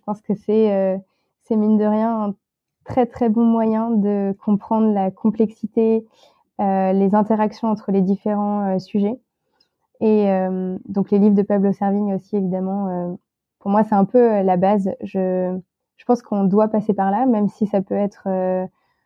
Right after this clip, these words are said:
compliqué. Je, je pense que c'est nécessaire de, de vraiment pouvoir comprendre, euh, comment les sujets sont imbriqués les uns avec les autres, comment ça va, euh,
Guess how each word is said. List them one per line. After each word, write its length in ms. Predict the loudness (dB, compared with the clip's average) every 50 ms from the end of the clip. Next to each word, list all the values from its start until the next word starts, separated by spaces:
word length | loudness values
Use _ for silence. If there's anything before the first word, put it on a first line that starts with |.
| _ _ _
compliqué. 680 | 0 0 0 2 2 -2 0 2 2 2 2 0 -2 _ -14 -16 -10
Je, 840 | -6 -4 -2 0 0 0 0 -2 -2 -2 -2 -4 -4 -4 -4 -6 -6 -8 -12 _ _ _ _ _ _ _
je 80 | _
pense 140 | _ -6 -2
que 80 | -2 -2
c'est 100 | 2 2
nécessaire 640 | 4 4 2 2 2 0 -2 0 -2 -4 -2 0 0
de, 460 | 0 0 0 -2 -4 -4 -4 -6 -8 -10 _ _ _ _ _ _ _ _ _ _ _ _ _ -4
de 140 | -2 0
vraiment 680 | 0 0 0 0 2 2 4 4 2 2 0 0 0 -2
pouvoir 540 | -4 -4 -6 -4 -2 0 -2 -2 -4 -6 _
comprendre, 640 | _ -2 -2 -2 -2 -4 -2 -2 0 0 0 0
euh, 220 | -2 -2 -2 -4 -6 -8 -12 _ _ _ _
comment 240 | _ 0 2 2 4
les 100 | 4 4
sujets 320 | 2 2 0 2 2 2 2
sont 140 | 2 -4
imbriqués 400 | -4 -2 0 -2 -2 0 _ 0
les 160 | 0 2 0 0
uns 60 | -2
avec 240 | -2 -4 -4 -2 -4
les 160 | -2 0 0
autres, 160 | -2 -2 -2
comment 260 | _ -6 -4 -4 -4 -6
ça 160 | _ -6 -4
va, 400 | -4 -2 -2 -2 -2 -4 -4
euh, 20 | -6